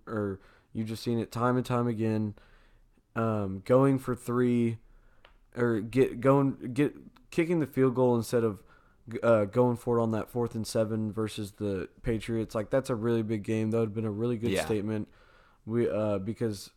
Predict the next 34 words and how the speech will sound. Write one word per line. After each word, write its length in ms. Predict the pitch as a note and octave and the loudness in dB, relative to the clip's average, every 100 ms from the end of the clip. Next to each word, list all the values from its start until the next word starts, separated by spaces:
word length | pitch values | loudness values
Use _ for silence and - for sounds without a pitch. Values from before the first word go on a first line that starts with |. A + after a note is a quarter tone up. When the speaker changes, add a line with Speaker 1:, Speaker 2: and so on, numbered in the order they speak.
| _ | _
Speaker 1:
everybody 380 | - A#2 A#2+ A#2 | -4 0 2 2
says 360 | A2 A#2+ A2+ A2+ | 2 0 0 0
we're 120 | G#2+ | -2
overrated 600 | A2+ A#2 A#2 A2 G#2+ G2 | 0 0 0 2 0 -2
because 520 | G#2+ - A2 G#2 G#2+ - | -6 -4 -2 -4 -6 -14
we've 200 | G#2+ G#2+ | -8 -4
only 200 | G#2 G#2+ | -2 -2
beat 260 | G#2 A2+ - | 0 -2 -4
teams 420 | A2+ G#2+ G#2 G2 | -6 -4 -4 -6
who 160 | - G#2 | -6 -4
are 100 | G2+ | -2
under 180 | G#2+ G#2+ | -4 -6
five 220 | G#2+ G2+ | -6 -6
hundred. 440 | G#2+ G#2 G2 F#2+ G2 _ _ _ - - _ - | -6 -8 -10 -12 -14 _ _ _ -20 -20 _ -6
And 380 | A2 G#2+ G2+ | -4 -4 -6
I 140 | - A2 | -4 -6
feel 240 | - B2+ | -4 0
like 340 | A#2 A2 F#2+ - _ | 2 0 -2 -10 _
he 140 | - A2+ | -8 -6
should 200 | - C3 | -2 -4
have 80 | A#2 | -2
taken 260 | B2+ A#2+ | -4 -2
a 60 | A2 | -4
chance 400 | - A#2+ A#2 - | -2 -2 -2 -4
and 120 | A2 | -4
gone 240 | A2 A#2+ A#2 | 0 0 0
for 100 | A2+ | -2
that 180 | G#2+ | -2
fourth 200 | A#2 A2 | -4 -8
and 120 | A2 - | -8 -4
seven 360 | A2+ G#2+ G2+ G2+ _ _ _ _ - | -2 -2 -4 -8 _ _ _ _ -8
because 480 | A2+ A#2+ A2+ F#2+ - - _ _ _ _ _ - | -4 -2 -2 -4 -14 -20 _ _ _ _ _ -14
you 180 | A2 A#2+ | -4 -2
have, 420 | A#2+ A2 G#2 F#2+ | 0 0 -2 -6